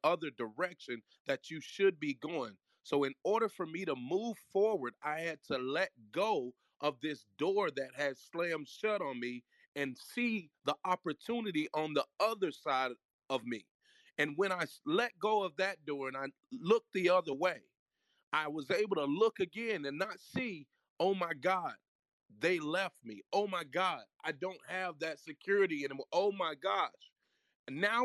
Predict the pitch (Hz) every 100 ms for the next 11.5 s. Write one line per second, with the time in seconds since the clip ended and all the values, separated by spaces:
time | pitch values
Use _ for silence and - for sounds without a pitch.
0 | 247 226 - 214 226 190 160 - 226 202
1 | - 185 202 208 160 - - 233 247 202
2 | 151 139 135 - _ _ 180 165 160 -
3 | - 214 247 - 247 - 247 247 208 185
4 | - 165 170 220 202 165 180 233 247 196
5 | 170 - 202 175 147 147 208 220 - -
6 | - _ _ _ _ - 143 208 - -
7 | 240 240 220 220 - 185 175 160 165 208
8 | 147 - 143 - 156 156 151 151 - 131
9 | 135 113 _ _ - 107 123 123 127 120
10 | 139 127 120 123 120 127 107 98 98 127
11 | - - 101 98